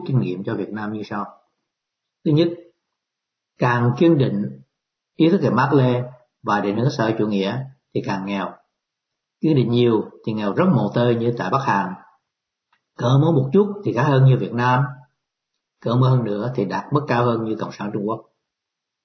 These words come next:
Thứ hai, Đảng Cộng sản nào càng giới hạn ý thức về Mác Lê và định hướng xã hội chủ nghĩa, chấp nhận kinh tế thị trường và tự do cá thể đến đâu thì dân đỡ nghèo đói tới đó.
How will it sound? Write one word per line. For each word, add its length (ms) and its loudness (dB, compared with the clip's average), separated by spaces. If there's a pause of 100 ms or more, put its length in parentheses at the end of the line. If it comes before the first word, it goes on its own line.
(440)
Thứ 80 4
hai, 280 2 (920)
Đảng 320 2
Cộng 140 -4
sản 220 0
nào 320 0
càng 220 -2
giới 200 4
hạn 260 0
ý 140 0
thức 160 2
về 80 0
Mác 220 0
Lê 380 2 (500)
và 240 0
định 200 0
hướng 180 4
xã 60 0
hội 140 2
chủ 80 4
nghĩa, 380 4 (880)
chấp 180 4
nhận 240 2
kinh 120 4
tế 60 6 (120)
thị 160 2
trường 280 2
và 200 -2
tự 60 0
do 480 2
cá 80 0 (120)
thể 300 0 (200)
đến 140 4
đâu 260 2 (580)
thì 60 0
dân 200 6
đỡ 180 4
nghèo 120 0
đói 220 0
tới 100 0
đó. 200 0